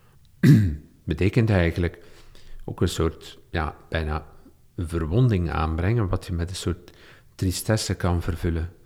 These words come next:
Want ik denk dat dat ook wel, eh, wat aan de orde is in onze samenleving als het dan over stilte gaat. Onze samenleving,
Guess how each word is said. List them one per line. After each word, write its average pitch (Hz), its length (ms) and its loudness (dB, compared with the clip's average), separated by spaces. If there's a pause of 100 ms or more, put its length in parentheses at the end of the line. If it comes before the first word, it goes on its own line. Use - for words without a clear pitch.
(440)
Want 101 140 4
ik 98 120 4
denk 104 220 4
dat 101 160 4
dat - 340 0 (340)
ook 95 160 -6
wel, 87 480 2 (320)
eh, 90 120 -8 (680)
wat 98 240 -4
aan 87 160 0
de 85 80 0
orde 107 300 2
is 95 140 2
in 95 200 2
onze 95 180 -4
samenleving 92 720 4
als 92 180 0
het - 80 -16
dan 92 200 2
over 90 360 2 (500)
stilte - 580 0
gaat. 101 480 0 (1700)
Onze - 280 -4
samenleving, 82 840 4